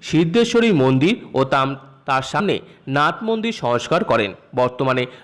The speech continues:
নবনির্মিত মন্দিরটির নির্মাণকাল আটই আগস্ট উনিশশো আটানব্বই সাল। মন্দিরের সামনে রয়েছে দক্ষিণ দিকে একটি নাট মন্দির।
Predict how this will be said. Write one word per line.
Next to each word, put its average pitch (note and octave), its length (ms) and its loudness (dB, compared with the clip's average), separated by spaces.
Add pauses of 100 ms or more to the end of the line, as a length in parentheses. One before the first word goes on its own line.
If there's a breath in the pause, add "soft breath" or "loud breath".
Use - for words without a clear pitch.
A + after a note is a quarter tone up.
নবনির্মিত G3+ 720 2
মন্দিরটির C#3 600 2
নির্মাণকাল B2+ 600 2 (260 loud breath)
আটই E3 440 0
আগস্ট D#3 340 0 (240)
উনিশশো D#3 540 2 (260 loud breath)
আটানব্বই B2+ 520 0
সাল। G2 240 0 (760 soft breath)
মন্দিরের G#3 440 4
সামনে B3+ 300 0
রয়েছে B3 300 2
দক্ষিণ C#3+ 400 0
দিকে E3+ 160 0
একটি D#3+ 160 0
নাট B2 300 0
মন্দির। C3+ 320 0